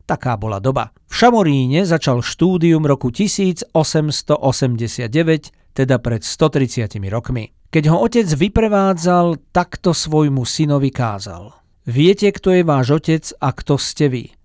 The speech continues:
Buďte v srdci vždy dobrí Slováci a nehambite sa za materinskú reč. Profesorov ničím proti sebe nepopudzujte.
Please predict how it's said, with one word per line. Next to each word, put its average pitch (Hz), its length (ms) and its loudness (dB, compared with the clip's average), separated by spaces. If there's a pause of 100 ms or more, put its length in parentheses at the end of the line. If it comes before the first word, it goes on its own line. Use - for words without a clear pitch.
(100)
Buďte 135 320 2
v - 80 -8
srdci 190 480 0
vždy 165 320 2
dobrí 147 240 2
Slováci 160 800 0 (400)
a 120 80 -2
nehambite 170 640 4
sa 160 160 0
za 135 160 2
materinskú 151 640 0
reč. - 480 -6 (240)
Profesorov 127 800 0
ničím 185 480 0
proti 160 320 0
sebe 143 240 0
nepopudzujte. 127 1200 -2